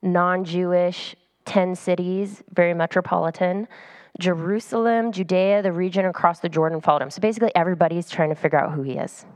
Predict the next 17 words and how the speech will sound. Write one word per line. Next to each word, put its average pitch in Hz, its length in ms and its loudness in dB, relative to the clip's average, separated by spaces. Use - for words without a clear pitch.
It 208 100 4
is, 208 300 -4
it 196 120 4
is 185 120 -2
very 202 300 2
likely 190 420 2
that 170 120 0
the 165 80 -8
people 196 280 0
on 190 120 2
this 170 160 -2
mountainside 165 880 0
listening 214 400 0
to 196 100 -8
Jesus 180 460 -2
because 180 440 -2
they 180 380 -2